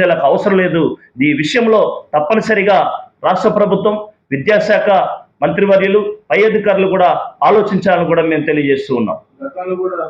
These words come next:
Speaker 2: కొన్ని ఆరోపణలు వచ్చాయి. డిఓ ఆఫీసులో దాదాపు ఐదారు సంవత్సరాల నుంచి కూడా అక్కడే పనిచేస్తున్నారు, వాళ్ళు అదే అక్కడే కొనసాగిస్తున్నారు. అంటే వాళ్ళు మార్చాల్సిన అవసరం ఉన్నా వాళ్ళు కొంతమందిని అక్కడే ఉం-,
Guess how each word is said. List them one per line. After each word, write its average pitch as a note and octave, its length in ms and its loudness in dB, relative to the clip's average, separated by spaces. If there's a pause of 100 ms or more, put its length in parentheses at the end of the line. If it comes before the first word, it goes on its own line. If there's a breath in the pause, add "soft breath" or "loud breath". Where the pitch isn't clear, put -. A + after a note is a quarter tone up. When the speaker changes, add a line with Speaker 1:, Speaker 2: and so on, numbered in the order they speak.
Speaker 2:
కొన్ని D3+ 240 -16
ఆరోపణలు F3 340 -8
వచ్చాయి. B2+ 280 -20
డిఓ F#3 280 2
ఆఫీసులో D#3+ 460 -10
దాదాపు D#3+ 320 -8 (520)
ఐదారు D#3 380 -6
సంవత్సరాల E3+ 320 -8
నుంచి D#3 180 -10
కూడా D#3+ 120 -4
అక్కడే E3 200 -8 (100)
పనిచేస్తున్నారు, C#3 680 -12
వాళ్ళు D#3 280 -4
అదే F#3 180 2 (240)
అక్కడే F#3+ 320 -4
కొనసాగిస్తున్నారు. D#3 520 -10
అంటే F#3 200 -6
వాళ్ళు E3 160 -6 (100)
మార్చాల్సిన F#3 540 -4
అవసరం E3 280 -10
ఉన్నా F#3 160 -10 (480)
వాళ్ళు E3 240 -2
కొంతమందిని E3+ 520 -4
అక్కడే G3 260 -2 (500)
ఉం-, F3 160 -12